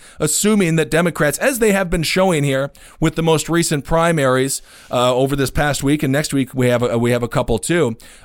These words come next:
uh, they are much more energized. These Republican districts that were once won easily by double digits by Republicans,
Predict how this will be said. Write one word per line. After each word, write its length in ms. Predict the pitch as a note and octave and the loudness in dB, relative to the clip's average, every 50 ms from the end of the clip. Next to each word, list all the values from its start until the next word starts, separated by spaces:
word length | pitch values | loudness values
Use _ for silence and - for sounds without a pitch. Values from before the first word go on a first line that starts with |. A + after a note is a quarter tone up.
| - | -8
uh, 180 | - A#2+ A#2+ A#2+ | -4 -2 -2 -2
they 220 | B2 A#2+ D#3 F3 | 0 0 0 2
are 140 | F3 D#3+ D3 | 2 2 2
much 340 | C3+ C3+ D#3+ A3 A#3 - - | 2 0 0 0 -2 -2 -2
more 280 | D#3 D3 C#3+ C3+ C3 C3+ | 0 2 2 2 2 2
energized. 760 | D#3+ G3 G3+ F3+ C#3 - B2 G#2+ G2 F#2+ F#2+ - - - - | 2 2 2 0 0 0 0 0 0 0 -2 -6 -10 -8 -6
These 140 | A#2+ A2+ A2 | -4 -4 -4
Republican 500 | B2+ A2+ - C#3 C3+ C#3 C3 - C3 B2+ | -4 -2 0 0 0 0 -2 -2 -4 -2
districts 480 | B2 D#3+ E3+ D#3+ - - F3 E3+ - - | 0 0 -2 -2 -2 -2 -2 -2 -2 -2
that 220 | - C#3 B2 A#2 G#2+ | -2 -2 -2 -2 -2
were 180 | G2 A2+ A#2 A#2+ | -4 -2 -2 0
once 320 | A#2+ C3 C3+ C3 A#2+ - | 0 0 0 0 -2 -2
won 420 | - A#2+ B2 B2+ B2+ B2 A#2+ A#2+ A#2+ | -2 0 2 2 2 0 0 -2 -2
easily 480 | - D#3+ F3+ F#3 D#3 D3 C3+ C#3 C#3+ C#3+ | -2 -2 -2 0 0 0 2 2 2 2
by 140 | C3 B2 A2 | 2 0 0
double 280 | A2 B2+ B2 A#2+ A#2+ | 0 -2 -2 -2 -2
digits 320 | B2 C3 E3+ E3 E3 D3+ - | -2 -2 -2 -2 -2 -4 -2
by 80 | D#3 | -2
Republicans, 580 | D3 D3 C#3+ - D3 C#3 C#3 C#3 - C#3 C3+ - | -2 -2 0 0 0 -2 -2 -4 -4 -6 -8 -10